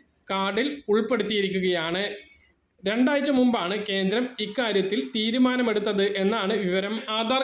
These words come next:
കാർഡ് ഉടമകളുടെ കാർഡ് നഷ്ടപ്പെട്ടതുകൊണ്ടോ പേരോ വിലാസമോ ജനന തീയതിയോ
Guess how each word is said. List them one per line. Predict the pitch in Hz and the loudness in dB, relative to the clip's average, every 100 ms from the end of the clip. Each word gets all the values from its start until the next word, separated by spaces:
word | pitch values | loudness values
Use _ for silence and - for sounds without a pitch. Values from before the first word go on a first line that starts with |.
| 262 | 0
കാർഡ് | 254 254 220 | 2 2 2
ഉടമകളുടെ | 226 233 202 180 247 202 | 0 0 0 -2 -2 -2
കാർഡ് | 175 180 240 247 208 | -2 0 0 0 -4
നഷ്ടപ്പെട്ടതുകൊണ്ടോ | 202 262 269 262 254 233 156 185 247 - _ - | -2 -2 0 0 0 2 2 2 0 -6 _ -4
പേരോ | 208 208 226 254 254 - | 0 2 2 0 -4 -2
വിലാസമോ | 202 226 254 254 185 208 208 185 | 0 2 2 2 2 2 -2 -2
ജനന | 202 226 269 247 | 2 2 2 2
തീയതിയോ | 240 202 180 196 | 2 2 2 2